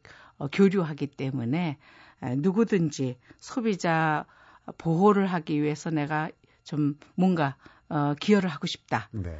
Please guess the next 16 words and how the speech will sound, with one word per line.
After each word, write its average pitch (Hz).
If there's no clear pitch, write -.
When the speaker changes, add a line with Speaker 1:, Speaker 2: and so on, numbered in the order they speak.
Speaker 1:
이러시면 180
누구든지 156
회원이 190
되실 147
수 -
있습니다. 139
Speaker 2:
네. 90
Speaker 1:
우리 175
오천만 180
명이 160
다 147
될 151
수 -
있죠. 143
Speaker 2:
음. 85
Speaker 1:
네. 143